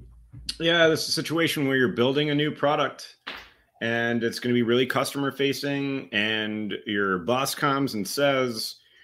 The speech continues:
um, "We're also gonna adopt a new way of working. We're gonna try Scrum for this," sends everybody, including himself or herself, through Scrum training. And there's a meeting set up for you and this team to get together, and the boss is in the room, and they say,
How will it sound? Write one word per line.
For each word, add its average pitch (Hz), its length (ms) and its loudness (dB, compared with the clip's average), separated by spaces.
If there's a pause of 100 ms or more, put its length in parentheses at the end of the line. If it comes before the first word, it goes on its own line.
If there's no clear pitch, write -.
(260)
um, 98 440 -4
"We're 120 140 6
also 156 220 6
gonna 143 220 4
adopt 131 340 2
a 131 40 2
new 131 120 4
way 131 160 6
of 113 80 4
working. 160 280 0
We're 143 100 0
gonna 104 160 -2
try 120 180 -2
Scrum 147 460 2
for 151 120 -6
this," 151 280 0
sends 113 200 -2
everybody, 143 520 2
including 135 400 -2
himself 135 640 -2
or 113 100 -2
herself, 139 500 -4
through 113 140 -6
Scrum 147 380 -4
training. 165 500 -2 (1200)
And 135 360 4 (100)
there's 117 220 2
a 110 100 2
meeting 165 320 4
set 156 240 0
up 151 380 -2
for 123 80 -4
you 143 220 0
and 131 120 0
this - 360 -6
team 175 260 -2
to 143 100 -4
get 147 160 0
together, 147 380 0
and 143 120 2
the 104 60 -2
boss 143 380 -4
is 135 100 -4
in 147 60 -2
the 135 80 0
room, 143 320 0
and 123 100 2
they 120 80 2
say, 120 440 0